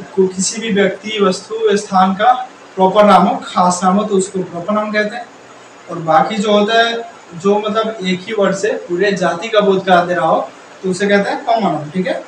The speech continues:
तो यहाँ तक आप लोगों को समझ में आ गया होगा पूरा प्रॉपर नाउन, पूरा कॉमन नाउन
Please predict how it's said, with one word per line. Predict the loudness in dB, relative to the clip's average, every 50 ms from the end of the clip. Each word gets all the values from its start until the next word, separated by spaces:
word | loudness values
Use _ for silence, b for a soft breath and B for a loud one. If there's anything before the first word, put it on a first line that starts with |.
| -18 -20 -20 -20 -20 -20 -20 -4 0
तो | 2 2 2 2 -2 -4 -6 -10 -8 -2
यहाँ | 0 2 2 2 2
तक | 2 2
आप | 2 2 2 2
लोगों | 0 0 0
को | -2 -6
समझ | -8 -6 -4 -2 0
में | 2 2
आ | 2 4
गया | 4 6 6
होगा | 6 6 6 6 4 2
पूरा | 2 0 -4 -2 0 2
प्रॉपर | 2 2 0 0 0 0 2 2 0 2
नाउन, | 2 0 -2
पूरा | -4 -8 -6 -4 -4
कॉमन | -4 -4 -6 -4 -2 0 0
नाउन | 2 0 -2